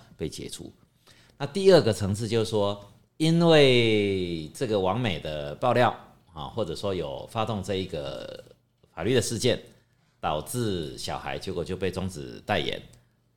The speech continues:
那小孩的代言事后再假设啦，哈，就不起诉啦，或者判无罪之后，回过头来去要求，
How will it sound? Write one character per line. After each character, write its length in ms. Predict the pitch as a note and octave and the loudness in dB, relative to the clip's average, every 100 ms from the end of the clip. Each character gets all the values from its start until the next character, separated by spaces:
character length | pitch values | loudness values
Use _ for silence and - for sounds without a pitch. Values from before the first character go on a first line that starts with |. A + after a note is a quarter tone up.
| _ _ | _ _
那 120 | A#2+ | -8
小 160 | G#2+ E2 | -4 -4
孩 160 | D2+ | -4
的 280 | D2+ D#2 D2+ | -4 -6 -6
代 220 | - A2+ F#2+ | -4 -2 -2
言 240 | C#2+ B1+ D2 | -2 -8 -14
事 260 | - - A2 | -20 -14 -8
后 160 | G#2+ F#2 | -4 -4
再 300 | G2+ F2+ - - - | -2 -4 -6 -14 -14
假 120 | D2+ | -12
设 200 | - G#2+ | -4 -4
啦， 120 | D2+ | -4
哈， 140 | D2 D2+ | -8 -8
就 140 | F#2 | -8
不 120 | - | -8
起 200 | G2+ - | -10 -10
诉 260 | - G2 E2+ | -12 -8 -8
啦， 320 | D#2+ D#2+ D#2 | -6 -8 -8
或 140 | D#2+ | -10
者 80 | D2+ | -10
判 200 | D2+ F2+ | -10 -10
无 140 | D2 D2 | -10 -8
罪 180 | F2 | -8
之 120 | D2 D#2+ | -8 -10
后， 280 | - D#2+ - _ _ _ _ | -6 -6 -8 _ _ _ _
回 320 | _ - G2+ | _ -4 -4
过 240 | B2 C#3 A2+ | 0 0 0
头 220 | - D#2 | -2 -4
来 200 | C#2+ C2 | -4 -6
去 380 | - E2+ D2+ B1 - _ - | -8 -8 -10 -12 -20 _ -8
要 260 | A2 A2 | -2 -2
求， 380 | A2+ - B1+ B1+ | -2 -4 -6 -8